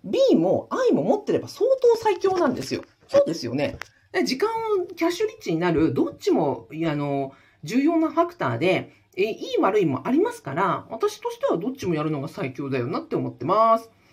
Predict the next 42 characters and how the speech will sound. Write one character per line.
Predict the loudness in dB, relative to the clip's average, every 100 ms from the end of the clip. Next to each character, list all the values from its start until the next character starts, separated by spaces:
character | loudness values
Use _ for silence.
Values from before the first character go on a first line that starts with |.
| _ 0
は | 2 4
い。 | 0 -4 _
た | -6
け | -2
さ | 0
ん、 | 0
本 | 0
当 | 0
で | -2
す | 0
ね。 | 0
あ | 0
り | 0
が |
と | -2
う |
ご | 0
ざ | -2
い |
ま | 0 -2
す。 | -6 _
で | 2
は | 4
で | 4
は、 | 2
め | 0
ち | -2
ゃ |
く | 0
ち | 2
ゃ | 2
熱 | -2
く | -6
語 | -6
っ | -6 -2
ち | -2
ゃ |
い | -2
ま | -4
し |
た | 0
が、 | 0